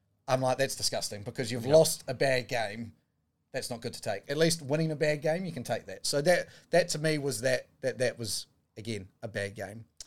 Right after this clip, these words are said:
Speaker 1: The ugly, I've got two uglies as well. Tipping. Anyone who
Speaker 2: Oh,
Speaker 1: tried to tip
Speaker 2: God.
Speaker 1: anything in any,
Speaker 2: Yeah.
Speaker 1: any way, any which way, the N R L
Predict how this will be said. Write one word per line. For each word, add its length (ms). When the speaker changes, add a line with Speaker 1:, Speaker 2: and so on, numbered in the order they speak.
Speaker 1:
The 100
ugly, 340
I've 80
got 120
two 160
uglies 280
as 140
well. 180
Tipping. 360
Anyone 280
who 80
Speaker 2:
Oh, 40
Speaker 1:
tried 140
to 60
tip 160
Speaker 2:
God. 140
Speaker 1:
anything 360
in 140
any, 400
Speaker 2:
Yeah. 260
Speaker 1:
any 160
way, 300
any 160
which 220
way, 220
the 120
N 120
R 140
L 300